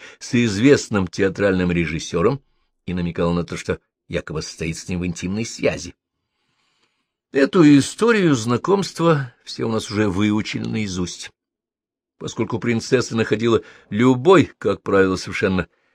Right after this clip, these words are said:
неподходящий повод, чтобы её снова вспомнить. В очередном изложении сюжет интимного знакомства со знаменитостью обрастал новыми фактами и подробностями.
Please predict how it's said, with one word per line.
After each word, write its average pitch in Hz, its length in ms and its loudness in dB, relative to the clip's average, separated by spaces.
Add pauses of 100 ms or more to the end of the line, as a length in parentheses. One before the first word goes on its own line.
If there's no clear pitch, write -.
(140)
неподходящий 90 680 0
повод, 202 320 0
чтобы 98 260 -4
её 90 200 -2
снова 110 280 -6
вспомнить. - 540 -12 (1400)
В - 40 0
очередном 202 600 4
изложении 135 680 6
сюжет 120 500 -2
интимного 110 800 0
знакомства 104 720 -2 (260)
со - 220 -8
знаменитостью 101 800 -2
обрастал 95 440 0
новыми 90 340 0
фактами 165 520 -2
и 95 40 -6
подробностями. 139 720 -4